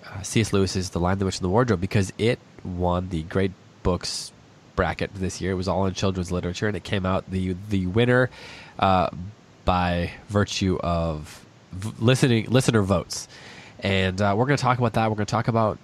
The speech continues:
why that book, uh, has maintained its popularity, why it is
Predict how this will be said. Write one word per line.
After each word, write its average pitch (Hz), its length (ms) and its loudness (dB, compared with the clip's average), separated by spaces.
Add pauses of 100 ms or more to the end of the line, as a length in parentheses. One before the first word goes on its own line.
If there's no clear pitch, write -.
(160)
why 107 220 4
that 127 180 2
book, 107 260 2 (360)
uh, 76 300 -4
has 87 580 -4 (340)
maintained 104 460 0
its 98 100 -4
popularity, 107 680 0
why 95 300 0
it 80 140 -4
is - 320 -8